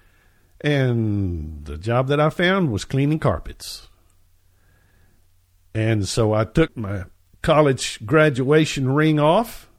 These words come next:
'cause I could lose a finger while I was cleaning carpets, put it in the top drawer, and <laughs> interestingly, at some point, someone broke into my house and stole my ring and some change.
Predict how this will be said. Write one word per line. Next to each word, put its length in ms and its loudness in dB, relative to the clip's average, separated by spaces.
'cause 380 -10
I 200 -12
could 180 -14
lose 240 -8
a 80 -8
finger 420 -2
while 160 -4
I 60 -4
was 180 -6
cleaning 320 -4
carpets, 580 -4
put 160 2
it 140 0
in 240 2
the 300 -2
top 240 0
drawer, 380 0
and 340 -12
<laughs> 160 -4
interestingly, 1120 -2
at 100 -14
some 280 -4
point, 340 -4
someone 340 -2
broke 260 2
into 220 -2
my 180 -2
house 340 -2
and 120 -4
stole 340 -2
my 320 -4
ring 460 -2
and 120 -8
some 200 -6
change. 580 -2